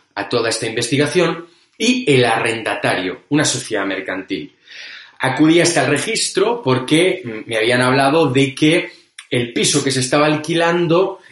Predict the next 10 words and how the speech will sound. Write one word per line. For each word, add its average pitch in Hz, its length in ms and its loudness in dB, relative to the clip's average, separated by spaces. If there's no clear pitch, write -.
en 104 160 -6
ese 131 260 0
contrato 139 600 2
podía 156 320 4
ser 151 200 0
el 135 100 2
escondite 147 600 0
de 101 140 0
Carlos 139 340 0
Romero, 165 520 0